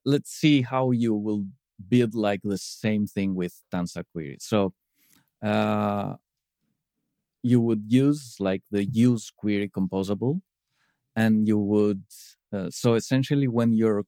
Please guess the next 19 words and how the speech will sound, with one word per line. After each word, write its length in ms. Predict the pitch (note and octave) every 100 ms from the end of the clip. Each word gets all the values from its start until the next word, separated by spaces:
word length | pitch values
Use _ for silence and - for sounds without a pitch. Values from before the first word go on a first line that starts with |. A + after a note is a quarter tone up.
| -
calling 380 | G#2+ G#2 G#2
the 160 | F#2+ F#2 G2+
use 320 | B2+ E3+ -
query, 500 | - A#2+ A#2 A2+ A2+ _
you're 260 | A#2+ G#2 G2 -
passing 380 | G#2 G2+ - G2
to 140 | F2+ F#2+
it, 180 | F#2 - _ _ F#2
uh, 300 | F2 E2+ -
a 80 | -
query 380 | - D3+ C#3+ F#2+
key. 380 | - F#2 A#2+ C3 _ _ -
That's, 400 | G#2+ G#2 - -
like, 380 | G2+ F#2+ F#2+ - _
to 500 | - G2+ G2 G2 G2 -
signify, 1040 | - A#2 G#2+ G#2+ - - F#2+ F#2+ F#2 F2+ F2 _ _ _ _ -
um, 500 | F2+ F2+ F2+ F#2 - _
and 220 | A#2+ A#2+
this 180 | A#2+ B2